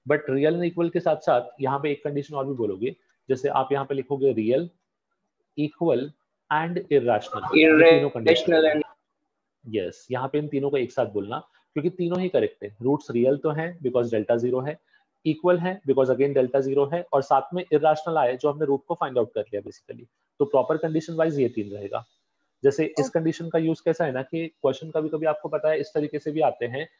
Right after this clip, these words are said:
Speaker 1: कि एक ही question में multiple option true होते हैं, तो हो सकता है कि आपको वो question में multiple options के form में ऐसा लिख के दे कि first option है roots are real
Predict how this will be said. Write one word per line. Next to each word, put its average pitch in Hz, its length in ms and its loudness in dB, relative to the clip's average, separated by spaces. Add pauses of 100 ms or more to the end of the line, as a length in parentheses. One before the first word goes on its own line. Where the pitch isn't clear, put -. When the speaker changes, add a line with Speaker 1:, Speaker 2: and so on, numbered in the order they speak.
(260)
Speaker 1:
कि 175 220 -2
एक 147 220 -2
ही 185 60 -4
question 170 340 -2
में 139 240 -4 (300)
multiple 165 560 -2
option 131 360 -2
true 127 180 0
होते 107 240 -4
हैं, 110 180 -18 (100)
तो 156 80 2
हो 175 120 2
सकता 175 280 -2
है 165 60 2
कि 170 100 0
आपको 156 280 0
वो 156 80 0
question 147 380 -2
में 135 160 -2 (300)
multiple 131 340 0
options 151 320 -2
के 160 100 -6
form 147 240 -4
में 147 80 0
ऐसा 127 160 0
लिख 139 220 0
के 139 60 4
दे 123 160 0 (400)
कि 156 60 0
first 147 340 0
option 151 320 -2
है 165 180 -6 (140)
roots 131 280 0
are 131 140 2
real 123 240 2